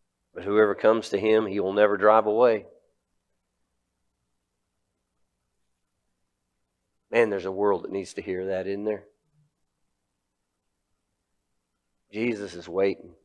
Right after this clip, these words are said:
He's the father of the prodigal son. He wants you to come home. He does.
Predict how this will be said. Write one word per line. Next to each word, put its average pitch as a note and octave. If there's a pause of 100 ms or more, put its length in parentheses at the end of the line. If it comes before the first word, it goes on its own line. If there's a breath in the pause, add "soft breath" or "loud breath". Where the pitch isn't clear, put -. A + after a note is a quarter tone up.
(100)
He's A#2+
the F#2 (320)
father A2+
of F#2+
the F#2
prodigal G#2
son. F2+ (200)
He A#2+
wants G#2+
you F2
to F2+
come F2+
home. E2+ (1040)
He G2
does. D#2+